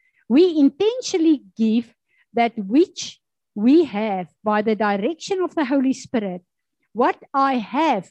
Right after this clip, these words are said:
I give to you." Acts three verse six. There are many other examples throughout the Bible of individuals or groups of people receiving an impartation from the Lord through another person.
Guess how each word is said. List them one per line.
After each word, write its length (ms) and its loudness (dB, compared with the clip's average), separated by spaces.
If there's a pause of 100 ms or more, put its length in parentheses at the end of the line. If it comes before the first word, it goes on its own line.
(120)
I 140 -2
give 380 -4
to 100 -2
you." 480 -2 (340)
Acts 320 -4
three 280 2
verse 280 0
six. 460 -14 (480)
There 260 4
are 220 2
many 440 2
other 220 2
examples 880 -2
throughout 480 -2
the 60 -2
Bible 560 -2
of 200 -6 (140)
individuals 960 -4 (320)
or 160 4
groups 640 4
of 240 -4
people 380 4
receiving 680 0
an 220 -6
impartation 960 -2 (460)
from 260 0 (100)
the 100 4
Lord 440 4
through 300 4
another 600 -2 (260)
person. 600 -2